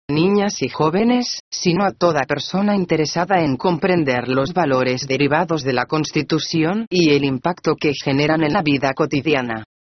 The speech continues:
Confiamos en que este trabajo sea de interés para la sociedad en general,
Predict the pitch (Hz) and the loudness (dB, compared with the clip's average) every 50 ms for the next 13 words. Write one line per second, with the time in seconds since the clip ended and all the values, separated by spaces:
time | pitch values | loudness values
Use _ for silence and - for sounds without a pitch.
0 | _ _ _ _ - 170 170 156 139 - - 151 147 160 175 175 160 147 143 - | _ _ _ _ -2 0 0 0 -2 -4 -2 -2 0 0 0 0 -2 -2 -2 0
1 | 175 156 135 - 160 170 180 175 - - 233 - - 151 147 165 185 - - 240 | 0 0 2 2 2 2 2 0 -2 -4 -4 0 0 0 0 0 -2 -2 -4 -6
2 | 220 - - 156 151 156 175 156 151 156 151 143 143 139 - 143 143 160 175 170 | -6 -2 0 0 2 2 0 0 0 0 0 2 0 0 0 0 0 0 0 -2
3 | - 180 175 170 165 175 170 170 - 170 147 - 170 151 139 151 165 180 175 - | -2 -2 0 0 0 0 -4 -2 -4 -4 -2 0 0 0 2 2 0 0 -2 -2
4 | 165 143 139 135 143 147 190 220 | 0 0 2 2 0 0 -2 -4